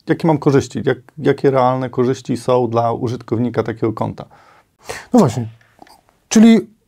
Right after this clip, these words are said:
Speaker 2: można tak powiedzieć, że sobie otworzyłeś ten swój skarbiec w duńskim banku. No i moim zdaniem korzyści koniec końców są trzy. Pierwsza korzyść, no to to, o czym cały czas, e, mówimy, czyli ta dywersyfikacja,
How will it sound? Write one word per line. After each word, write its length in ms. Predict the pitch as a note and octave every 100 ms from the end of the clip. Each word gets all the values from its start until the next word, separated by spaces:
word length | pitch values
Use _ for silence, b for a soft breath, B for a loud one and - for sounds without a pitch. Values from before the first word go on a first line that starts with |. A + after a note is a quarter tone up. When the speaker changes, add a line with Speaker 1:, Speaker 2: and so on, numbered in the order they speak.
| _ -
Speaker 2:
można 280 | G3 F#3+
tak 100 | F3
powiedzieć, 340 | C#3+ D3+ D#3 D#3
że 100 | C#3
sobie 200 | D#3 C#3+
otworzyłeś 480 | C3+ D3 C#3 D3 -
ten 120 | A#2+
swój 200 | - C3
skarbiec 580 | - D3 C3 C3 B2 -
w 680 | C3 B2 A#2+ B2+ B2+ A#2+ A#2+
duńskim 420 | B2 C#3 - C#3
banku. 440 | C3+ E3+ F3 G#3 G3+ B B B
No 80 | D3
i 40 | E3
moim 220 | G#3 G#3+
zdaniem 380 | F#3+ F#3+ F#3 F#3 - - - - _
korzyści 540 | E3+ D3+ F#3+ - -
koniec 460 | D3+ - G3 F#3 F3+
końców 400 | E3+ D#3 D#3+ C#3
są 140 | -
trzy. 300 | C3 - A#2 - - _ _ _ b b b
Pierwsza 280 | - G3+ G#3+
korzyść, 400 | G3 G3+ F3+ F3+
no 80 | F3
to 140 | F3
to, 280 | E3 E3 D#3+
o 60 | D#3
czym 220 | - C#3
cały 220 | - D3
czas, 360 | C3+ C3 - C#3
e, 220 | C3 B2+
mówimy, 440 | B2+ B2+ D#3+ D#3
czyli 220 | C#3+ C3+ C3+
ta 240 | C3+ C3 B2+ _
dywersyfikacja, 1120 | C3 C3+ C#3+ A#2 C#3 - - C3+ - C#3 C3+